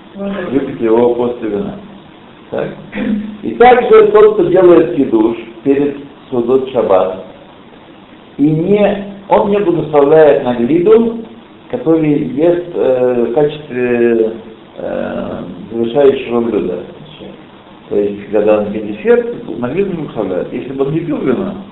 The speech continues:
Speaker 2: он бы сказать шаколь, браху, даже после хлеба. Потому что это кино,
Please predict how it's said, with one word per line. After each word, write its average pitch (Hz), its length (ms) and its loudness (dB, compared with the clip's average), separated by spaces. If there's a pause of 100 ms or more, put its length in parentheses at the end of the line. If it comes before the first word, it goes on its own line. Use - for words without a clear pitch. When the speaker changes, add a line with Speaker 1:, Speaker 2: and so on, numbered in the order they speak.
(300)
Speaker 2:
он 156 140 -2
бы 160 120 -8
сказать 156 340 0 (280)
шаколь, 147 440 -2 (580)
браху, - 460 -6
даже 123 200 -2
после - 220 -8 (140)
хлеба. 120 300 -2 (1080)
Потому 98 140 -16
что 113 140 -4
это 110 120 -2
кино, 127 420 -2